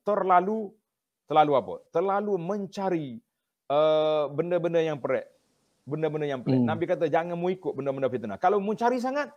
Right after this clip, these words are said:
Speaker 1: kamu akan terperangkap nanti." Adalah hadis yang Nabi
Speaker 2: Hmm.
Speaker 1: kita sebut. Maka kita
Speaker 2: Hmm.
Speaker 1: cuba. Dan, eh, ada juga contohlah.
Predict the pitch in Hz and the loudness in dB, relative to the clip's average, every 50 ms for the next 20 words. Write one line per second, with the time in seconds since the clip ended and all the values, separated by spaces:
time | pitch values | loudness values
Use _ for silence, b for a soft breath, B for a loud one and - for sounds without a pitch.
0 | _ 190 170 170 165 156 151 - - - - - - 107 104 - - - 92 87 | _ -6 -6 -4 -4 -4 -4 -6 -8 -8 -8 -8 -8 -8 -8 -10 -16 -18 -18 -20
1 | - - - _ _ _ _ _ - 92 113 120 107 131 131 135 123 123 117 117 | -20 -20 -20 _ _ _ _ _ -10 -4 -4 -2 0 0 0 0 0 0 0 0
2 | 110 147 110 98 107 - - - 101 92 - - _ _ _ _ _ _ _ _ | 0 -2 -2 -4 -6 -10 -12 -14 -14 -16 -16 -18 _ _ _ _ _ _ _ _
3 | _ _ _ _ - 127 - - 147 127 165 110 - 101 95 110 92 87 73 - | _ _ _ _ -12 -4 0 2 2 2 2 0 -2 -2 -2 -2 -4 -4 -8 -10
4 | - _ _ _ _ _ _ _ _ _ _ _ _ _ _ _ _ _ _ _ | -14 _ _ _ _ _ _ _ _ _ _ _ _ _ _ _ _ _ _ _
5 | _ _ _ _ _ _ - 127 185 233 247 247 226 220 196 185 180 175 170 165 | _ _ _ _ _ _ 0 4 6 6 6 4 4 4 4 4 6 6 4 4
6 | 165 160 160 156 156 147 120 - - - - - - - _ _ _ _ _ _ | 4 4 2 2 0 0 -2 -4 -6 -8 -12 -16 -20 -20 _ _ _ _ _ _
7 | _ _ _ _ _ _ _ _ _ _ _ _ _ _ _ _ - - 160 170 | _ _ _ _ _ _ _ _ _ _ _ _ _ _ _ _ -2 -2 0 2
8 | 185 202 170 160 160 151 196 214 190 - - - _ _ _ _ _ _ _ _ | 4 4 2 2 0 0 0 2 0 0 -2 -8 _ _ _ _ _ _ _ _
9 | _ _ _ _ _ _ _ _ _ _ _ _ _ _ - - - 156 151 147 | _ _ _ _ _ _ _ _ _ _ _ _ _ _ -8 -2 -2 -2 0 0
10 | 165 131 117 101 - | 0 -2 0 -2 -4